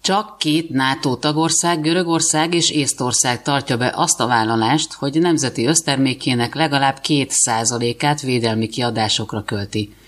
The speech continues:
Olvasható a népszava pont hu-n. A londoni központú Stratégiai Tanulmányok Nemzetközi Intézete a napokban készítette el éves jelentését.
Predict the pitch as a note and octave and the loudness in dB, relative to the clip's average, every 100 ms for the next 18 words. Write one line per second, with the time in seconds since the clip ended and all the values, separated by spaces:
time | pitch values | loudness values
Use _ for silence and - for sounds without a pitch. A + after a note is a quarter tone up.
0 | - - - E3 C3 B2 C#3+ C3+ B2+ B2 | -20 -20 -4 -2 0 0 0 0 0 2
1 | A#2 - A2+ G#2+ G#2 F#2 F#2 F#2+ E2 - | 2 2 0 -2 -4 -6 -6 -6 -6 -8
2 | _ _ _ _ - - D#3 D3 F#3+ A3 | _ _ _ _ -20 -12 -2 0 2 2
3 | G3 D#3 D#3 - - A#2+ B2+ B2 - D3+ | 2 2 2 0 0 -2 0 0 0 0
4 | D3+ E3+ F3+ D3+ C3 A#2+ A#2 C#3 C3+ B2 | 0 0 0 2 2 2 2 0 2 2
5 | A#2+ A#2 - D3 D#3+ D3 - A#2+ A#2+ A2+ | 2 2 0 2 2 0 0 0 2 2
6 | E3 D#3+ C3 B2+ A#2 B2+ B2+ D#3+ F3 C#3+ | 2 2 0 0 0 0 2 2 2 0
7 | B2 B2 A2+ D3 C#3 C#3+ B2 A2+ - G2 | 2 2 2 0 0 0 -2 -4 -4 -2
8 | C3+ C3+ - A#2 G#2 - A#2 G2 F#2+ G2+ | -2 0 0 -2 0 0 0 -4 -6 -6
9 | F#2 - F#2+ F#2 - | -2 -2 -2 -6 -14